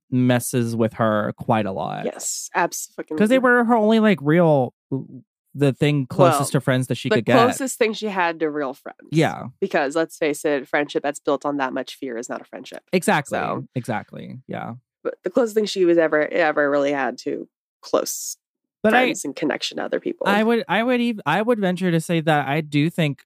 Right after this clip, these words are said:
Speaker 1: Azula, in her own weird, twisted way, and maybe not a whole lot, but I think she, like, did kind of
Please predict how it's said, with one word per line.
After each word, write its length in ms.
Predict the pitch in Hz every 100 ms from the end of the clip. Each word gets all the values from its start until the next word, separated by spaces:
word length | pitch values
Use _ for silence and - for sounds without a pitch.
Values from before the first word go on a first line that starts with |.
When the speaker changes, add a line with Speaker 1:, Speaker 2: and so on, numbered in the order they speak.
| _ _ _ _ _ -
Speaker 1:
Azula, 760 | 143 127 131 139 139 135 123 127 _ _ _ _ _ _
in 140 | 156 151
her 280 | 160 147
own 460 | 135 139 139 135 123 -
weird, 340 | 127 139 139 135
twisted 360 | - 123 135 123
way, 480 | 127 123 123 123 -
and 160 | 135 135
maybe 220 | 151 214
not 140 | 196 165
a 20 |
whole 160 | 147 127
lot, 240 | 120 120
but 100 | 139
I 100 | 156
think 200 | 170 247
she, 240 | - 330 339
like, 220 | 349 277 -
did 360 | 175 185 175 160 _
kind 220 | - 180
of 140 | 170